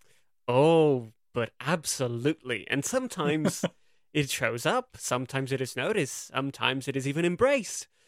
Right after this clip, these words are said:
Speaker 1: and other times it is thought or attempted to be banished. Uh, and it does things.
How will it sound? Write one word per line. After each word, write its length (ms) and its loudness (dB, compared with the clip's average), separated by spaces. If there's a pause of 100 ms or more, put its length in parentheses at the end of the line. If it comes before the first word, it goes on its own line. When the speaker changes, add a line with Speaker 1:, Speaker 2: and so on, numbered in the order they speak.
(280)
Speaker 1:
and 120 2
other 200 4
times 440 0
it 220 -4
is 200 -4
thought 580 -4
or 180 -2
attempted 640 -4
to 100 -4
be 120 -2
banished. 580 0 (580)
Uh, 420 -2 (1000)
and 120 -4
it 100 -6
does 300 2
things. 600 -4